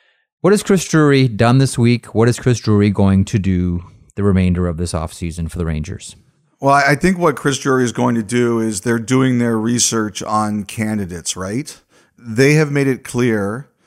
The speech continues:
Speaker 2: that they are looking for someone with experience. And,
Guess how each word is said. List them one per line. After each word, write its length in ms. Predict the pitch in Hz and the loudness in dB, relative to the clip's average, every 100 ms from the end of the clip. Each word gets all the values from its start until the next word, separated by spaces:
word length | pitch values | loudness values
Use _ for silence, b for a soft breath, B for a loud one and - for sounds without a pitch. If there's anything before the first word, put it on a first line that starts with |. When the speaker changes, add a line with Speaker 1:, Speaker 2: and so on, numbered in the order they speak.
| _ _ | _ _
Speaker 2:
that 680 | 113 101 110 110 107 - - _ _ _ - | -6 0 2 0 -4 -8 -12 _ _ _ -10
they 380 | 104 120 127 131 | -2 2 4 4
are 280 | 123 120 120 | 2 2 0
looking 460 | 113 120 123 127 | 0 -2 -2 -4
for 180 | 117 117 | -2 -2
someone 720 | - 120 113 110 110 107 104 - | -2 0 0 -2 -2 -4 -6 -10
with 580 | 101 104 107 101 - 104 | -6 0 0 -2 -8 -8
experience. 920 | - - 98 85 73 - - - - _ _ _ _ _ _ - | -6 -4 -4 -6 -10 -12 -12 -12 -18 _ _ _ _ _ _ -6
And, 640 | 113 113 110 110 110 95 | 0 0 0 -2 -4 -6